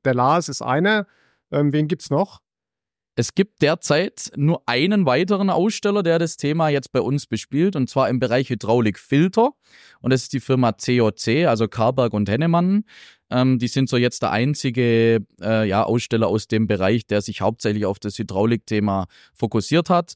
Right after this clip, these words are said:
Speaker 2: Deswegen auch meine Aussage vorher, wir müssen uns da noch für die Zukunft ein bisschen an die Nase fassen und das Thema noch mehr in unsere Messe reinbringen. Ähm, sind da aber, denke ich, jetzt mit, mit euch beiden auf einem guten Wege und, ähm, wollen das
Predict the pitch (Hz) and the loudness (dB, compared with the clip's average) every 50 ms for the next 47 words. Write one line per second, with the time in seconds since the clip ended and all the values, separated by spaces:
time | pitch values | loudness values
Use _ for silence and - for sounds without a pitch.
0 | _ - - - _ - - 123 - - 131 131 127 131 123 101 120 113 120 117 | _ -20 -20 -20 _ -2 -2 -2 0 2 0 2 2 2 2 2 2 2 2 2
1 | 113 120 120 120 95 117 139 135 - 135 123 123 120 113 110 - 113 131 139 131 | 2 2 2 2 2 2 0 0 2 2 2 2 0 -2 -2 0 0 2 2 2
2 | 123 123 117 123 127 120 123 120 120 - - 120 113 120 127 - - 127 113 117 | 0 0 -2 -4 -4 -4 -4 -6 -6 -4 -4 -4 -2 -2 -4 -2 -4 -2 -2 -2
3 | 107 - 139 147 139 156 139 135 127 - - _ - - - _ - 127 117 160 | -4 -2 -4 -4 0 0 0 0 -2 -4 -10 _ -20 -20 -20 _ -12 -4 -4 -2
4 | - - 156 147 139 143 143 139 139 135 123 120 143 165 160 165 143 - 147 151 | 0 0 0 0 2 0 0 0 0 2 2 2 2 0 -2 -6 -2 0 0 0
5 | 151 165 156 139 139 131 135 - - - 143 143 147 139 127 120 131 131 135 139 | 0 0 0 2 2 2 0 0 2 2 4 4 4 2 2 0 -2 -2 0 0
6 | 156 156 143 135 131 139 - 135 127 127 131 143 143 139 120 107 110 120 156 180 | 0 0 -2 -2 -2 -2 0 0 0 2 2 0 0 0 0 2 2 2 2 0
7 | - - 180 175 180 180 185 190 - - - - - - _ - - 135 135 135 | -2 -2 -2 0 0 0 0 -2 -2 -6 -16 -20 -20 -20 _ -4 0 0 2 0
8 | - - 143 143 139 135 - 127 127 127 117 127 127 135 139 131 117 135 117 - | 0 0 0 2 2 2 2 2 0 0 0 0 0 0 0 0 0 -2 -2 -2
9 | - - - _ _ _ _ - - 131 123 - - 123 131 - 98 - 127 - | -8 -14 -16 _ _ _ _ -4 -2 -2 -2 -2 -2 -2 0 2 2 0 0 0
10 | - 113 113 123 143 139 143 123 117 123 131 123 127 113 131 135 135 120 120 113 | 0 0 2 2 2 0 0 -2 0 0 0 0 0 0 0 -2 0 0 2 2
11 | 113 120 147 165 165 170 170 170 165 - - 123 127 127 127 127 120 - 123 123 | 4 4 4 2 2 2 4 4 2 2 2 2 2 4 2 0 0 0 0 2
12 | 120 120 120 117 117 107 104 107 110 117 127 117 117 107 - - - | 2 2 2 2 0 0 2 2 2 2 2 2 0 -2 -4 -10 -12